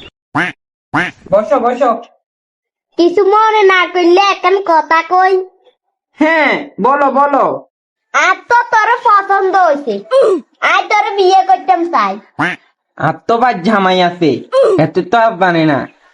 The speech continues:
Speaker 1: হেতার লগে কেন আমি প্রেম ফিরিত করি, আর জামাই তো আর জানতো না।
Speaker 2: মুখের ভিতরে আইলে কি এ করো,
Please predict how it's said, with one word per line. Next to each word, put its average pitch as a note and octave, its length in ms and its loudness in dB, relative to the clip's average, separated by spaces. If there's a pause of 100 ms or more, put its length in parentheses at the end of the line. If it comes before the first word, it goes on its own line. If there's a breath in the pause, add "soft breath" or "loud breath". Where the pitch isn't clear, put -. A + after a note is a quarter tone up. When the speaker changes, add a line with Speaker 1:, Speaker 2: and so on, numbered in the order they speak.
(180)
Speaker 1:
হেতার F3 320 0
লগে G#3+ 280 0
কেন F#3+ 200 0
আমি G3+ 180 0 (240)
প্রেম G3 240 0
ফিরিত F3 340 2
করি, D#3+ 240 2
আর D#3 100 -2
জামাই F3+ 280 0
তো F3 60 2
আর F3 140 0
জানতো F3 380 0
না। A2 80 -2 (840)
Speaker 2:
মুখের F#4 480 0
ভিতরে A4+ 340 0 (120)
আইলে G4 200 -2 (140)
কি F#4 80 0 (160)
এ E4 40 -2 (100)
করো, A3 340 0